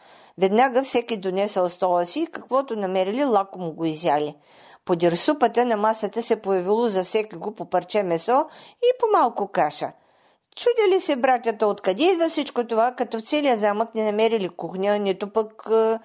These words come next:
нещо подобно. Но сега те не се замислили много-много върху това, защото след като гладували то-, толкова дълго време, по-важно било да не им с-,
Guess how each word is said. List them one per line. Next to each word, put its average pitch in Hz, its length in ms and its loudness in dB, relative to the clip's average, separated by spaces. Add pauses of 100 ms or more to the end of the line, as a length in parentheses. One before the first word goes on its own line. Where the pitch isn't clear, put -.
(320)
нещо 185 340 4
подобно. 214 500 8 (360)
Но 320 120 4
сега 415 200 4 (140)
те 370 100 4
не 285 160 2
се 294 220 0
замислили 170 600 2
много-много 165 640 0
върху 160 260 -4
това, 330 240 2
защото 339 400 -2
след 311 240 -2
като 202 220 -2
гладували 175 1040 0
то-, 175 180 2 (300)
толкова 160 400 2
дълго 156 440 -2
време, 233 360 0 (500)
по-важно 214 460 4
било 196 240 4
да 339 140 0
не 370 100 4
им 415 180 4
с-, - 160 -8